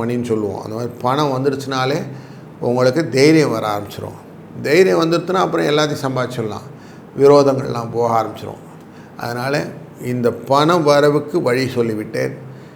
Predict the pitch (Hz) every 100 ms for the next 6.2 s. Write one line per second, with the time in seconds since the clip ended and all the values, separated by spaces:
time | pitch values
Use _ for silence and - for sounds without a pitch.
0 | - - 110 110 135 147 156 151 147 147
1 | 156 147 143 143 139 139 139 175 220 -
2 | - - - - - 131 135 131 135 143
3 | 131 117 123 143 139 151 143 123 104 113
4 | 117 117 117 113 120 - - - - -
5 | - - - 120 127 135 143 139 139 139
6 | 143